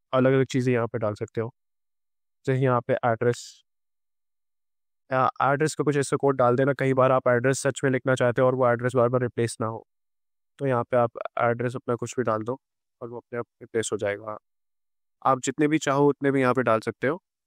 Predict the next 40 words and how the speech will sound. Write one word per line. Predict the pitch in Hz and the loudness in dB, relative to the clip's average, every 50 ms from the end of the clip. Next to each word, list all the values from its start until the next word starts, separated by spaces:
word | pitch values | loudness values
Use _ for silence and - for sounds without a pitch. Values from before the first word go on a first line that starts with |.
| _ _ - | _ _ 2
और | 131 131 131 131 | 4 4 6 6
ये | 131 131 131 139 | 4 4 4 2
जो | 143 156 156 147 | 4 4 2 4
बैकग्राउंड | 143 139 139 135 143 143 147 151 | 4 2 2 2 2 0 0 0
में | 151 143 | -2 -2
रन | 131 127 131 - | 0 0 0 0
करेगा, | - 143 139 131 127 131 135 156 185 - _ - | 0 0 0 0 0 0 0 -2 -2 -6 _ -10
इतनी | 143 - - 147 | -8 -4 -4 -4
प्रोसेसिंग | 127 - 139 131 - 139 131 139 143 127 | -2 0 0 0 0 0 0 0 -2 0
पावर | - 131 127 127 139 | 0 0 2 2 0
नहीं | 131 135 131 | 0 0 0
लेगा | 123 117 117 110 117 | 0 0 0 0 0
ये, | 120 127 156 180 _ _ _ _ _ _ _ _ _ _ _ _ - | 0 0 0 -2 _ _ _ _ _ _ _ _ _ _ _ _ 0
तो | 139 135 135 135 - - _ - | 2 2 2 2 -2 -4 _ -6
चिंता | - 147 135 127 151 147 | -4 -4 -2 0 0 0
मत | 143 135 - | 0 0 0
करना, | - 123 123 139 | -2 -2 0 0
इससे | 139 - 143 | -2 0 -2
आपका | 131 - 139 | -2 -2 -4
कंप्यूटर | 131 - 123 117 127 113 120 131 | -8 -8 -10 -6 -6 -6 -6 -6
स्लो | - - 120 117 | -8 -6 -8 -8
नहीं | 117 110 107 101 | -8 -10 -12 -14
होगा। | 104 104 113 _ _ _ _ _ _ _ _ _ _ _ _ _ _ _ _ _ _ _ _ _ _ _ _ _ - | -18 -20 -20 _ _ _ _ _ _ _ _ _ _ _ _ _ _ _ _ _ _ _ _ _ _ _ _ _ -8
इसे | 131 - - 131 | -8 -6 -6 -6
सेव | - 139 127 - | -4 -4 -4 -4
करके | - 123 120 - 127 139 156 160 _ _ _ _ _ _ _ _ _ _ _ _ _ _ _ _ _ _ _ _ _ _ _ _ _ _ _ _ | -4 -12 -10 -10 -10 -12 -12 -12 _ _ _ _ _ _ _ _ _ _ _ _ _ _ _ _ _ _ _ _ _ _ _ _ _ _ _ _
पॉज | 113 110 104 - | -20 -20 -20 -18
कर | - 104 98 | -14 -14 -14
दो। | 98 - - _ _ _ _ _ _ _ _ _ _ _ _ _ _ _ _ _ _ _ _ _ _ _ _ _ _ - | -14 -16 -20 _ _ _ _ _ _ _ _ _ _ _ _ _ _ _ _ _ _ _ _ _ _ _ _ _ _ -2
अब, | 135 139 131 - _ _ _ _ _ _ _ _ _ - - | -2 -2 -2 -2 _ _ _ _ _ _ _ _ _ -6 -4
अब | 139 143 | 0 0
आपको | 139 139 _ - 165 156 | 0 0 _ 2 2 2
इसको | - - - 160 | 2 2 0 0
बार-बार | 135 135 123 127 131 135 147 147 143 | 0 2 2 2 2 4 4 2 4
रन | 139 135 127 | 4 2 2
नहीं | 139 139 139 139 | 2 2 2 0
करना | - 139 127 127 135 | 0 -2 0 0 0
है। | 139 | 2
जब | 139 131 | 2 2
आप | 135 135 | 2 0